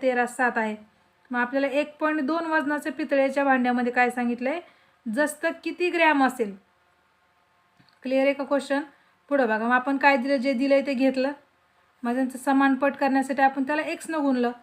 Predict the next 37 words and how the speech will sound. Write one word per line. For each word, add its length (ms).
बरोबर 280
आहे 80
का 60
नाही? 120
मग 160
एक 220
पॉइंट 240
दोन 180
किलोग्रॅमच्या 600
भांड्यामध्ये 560
तेरा 280
एक्स 300
किलोग्रॅम 600
तांबे 320
आणि 280
सात 320
एक्स 200
किलोग्रॅम 460
जस्त 320
आहे, 200
बरोबर? 360
किती? 240
एक 280
पॉइंट 320
दोन 340
किलोग्रॅम 540
या 120
वजनाच्या 500
पितळेच्या 480
भांड्यामध्ये, 500
बरोबर 280
आहे 80
का? 140
म्हणून 160
आपण 220
काय 160
घेतलं? 260